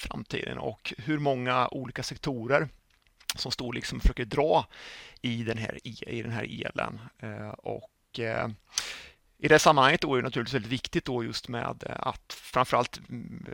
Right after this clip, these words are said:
behovet av att bygga ut elnätet och att vi får till då, eh, som Ove var inne på, en elnätsreglering som är långsiktig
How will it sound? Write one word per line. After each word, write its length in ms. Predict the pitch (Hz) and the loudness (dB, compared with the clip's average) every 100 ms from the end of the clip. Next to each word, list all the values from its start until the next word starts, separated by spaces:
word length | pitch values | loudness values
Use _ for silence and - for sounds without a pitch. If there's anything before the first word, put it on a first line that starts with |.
| 117 | -10
behovet 500 | 113 117 131 117 120 | -8 -4 -4 -4 -2
av 80 | 123 | -2
att 120 | - | -4
bygga 180 | 127 120 | -4 -4
ut 120 | - | -4
elnätet 800 | 151 131 117 117 - - 151 143 117 | -4 -2 0 0 -2 4 6 6 2
och 60 | |
att 80 | - | -2
vi 100 | - | 2
får 80 | 135 | 2
till 320 | 143 143 123 | 2 -2 -4
då, 340 | 117 120 120 - | -6 -4 -6 -6
eh, 180 | - - | -6 -6
som 160 | 135 | -6
Ove 200 | 123 117 | -6 0
var 80 | 131 | 0
inne 180 | 117 - | 0 -6
på, 220 | - 120 | -8 -6
en 60 | 120 | -4
elnätsreglering 720 | 123 123 120 123 113 117 123 | -4 -6 -6 -6 -4 -2 0
som 120 | 131 | 0
är 40 | 127 | 2
långsiktig 800 | 143 127 - 143 - - 185 | 2 2 0 -2 -2 4 4